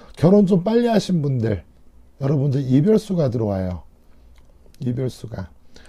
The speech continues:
그래서 이번 달에는 여러분들 연애운은 나쁘지 않지만,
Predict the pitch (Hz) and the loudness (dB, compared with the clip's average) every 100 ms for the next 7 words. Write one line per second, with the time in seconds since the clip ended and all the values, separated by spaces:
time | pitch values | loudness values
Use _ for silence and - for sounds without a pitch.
0 | - - 143 147 127 147 202 208 165 165 | -20 -2 2 4 4 6 6 6 4 4
1 | 147 143 147 117 127 117 120 113 123 135 | 4 4 2 2 0 0 0 2 2 2
2 | 123 87 - - - _ - - _ - | 0 -2 -8 -20 -20 _ -20 -20 _ -16
3 | - - - 123 143 190 214 214 190 120 | -14 -20 -6 6 8 10 10 8 8 4
4 | - 151 127 110 110 - 131 110 120 180 | 0 -2 0 -2 -2 -4 -2 0 0 -2